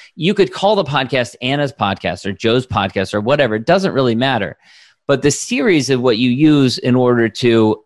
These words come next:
establish and get a yes from people. So let's say you're trying to reach out and you want C F Os of publicly traded companies. That's the ideal guest for you, and it's the ideal client for you. You could say, "I'm doing a top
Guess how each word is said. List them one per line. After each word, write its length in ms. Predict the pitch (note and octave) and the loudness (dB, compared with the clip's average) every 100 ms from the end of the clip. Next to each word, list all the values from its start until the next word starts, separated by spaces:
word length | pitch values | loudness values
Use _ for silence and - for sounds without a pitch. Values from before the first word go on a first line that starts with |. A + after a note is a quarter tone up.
| - | -6
establish 800 | A#2 - C#3 C3+ B2 A#2+ A#2 - _ - | -6 -4 -4 -2 -2 -2 -4 -12 _ -10
and 180 | B2 A#2 | -6 -2
get 180 | C3 A#2+ | -2 -2
a 60 | |
yes 440 | G#2 A#2 A#2 A#2+ - | -2 -4 -4 -6 -10
from 180 | G#2+ | -8
people. 400 | G2 G#2 G2 E2 | -6 -6 -6 -10
So 300 | G2+ C#3 A#2+ - _ - | -2 0 0 -4 _ -6
let's 220 | C3 C#3 | -4 -2
say 120 | D3+ | -2
you're 160 | C3 B2 | 0 -2
trying 300 | - B2+ B2+ | -2 -2 0
to 80 | A#2+ | 0
reach 240 | B2 A#2 | -2 -2
out 200 | A#2+ A#2 | -2 -2
and 160 | - A#2 | -2 0
you 80 | A#2 | 0
want 340 | A#2 A#2 - | 0 0 -4
C 240 | - E3+ E3 | -6 0 0
F 140 | - | 0
Os 180 | C#3 A#2+ | 0 -2
of 120 | A2 | -4
publicly 360 | - D3+ B2+ A#2+ | -4 -2 -2 -4
traded 360 | C#3 A#2+ G#2 | -4 -2 -2
companies. 500 | B2 A2 A2 G#2 - - - - | -4 -4 -4 -4 -6 -14 -12 -6
That's 200 | A#2 - | -4 -2
the 100 | B2 | -2
ideal 480 | A2+ A#2 A#2 G#2 - _ - | -2 -2 -2 -2 -6 _ -6
guest 380 | A#2+ C#3 - - | -4 -4 -8 -4
for 100 | D#3+ | 0
you, 240 | G3 C3 | 2 2
and 140 | A#2+ | 0
it's 120 | A#2 - | -2 -2
the 60 | |
ideal 320 | A2+ A2 A#2 | -2 0 -2
client 380 | G#2 D#3 D3+ A2+ | -2 -2 -2 -2
for 120 | - | -4
you. 220 | F#2 D2+ - - - - _ | -8 -8 -14 -20 -20 -20 _
You 200 | B2+ D3+ | 0 2
could 180 | - C3+ | 2 -2
say, 360 | - F3+ C#3 - | -2 0 -2 -4
"I'm 240 | B2 C3 | -4 -2
doing 300 | B2+ C#3 C3 | 0 0 0
a 180 | G2 A2+ | -2 -4
top 640 | - - E3 D#3+ - - | -8 -4 -2 -2 -4 -12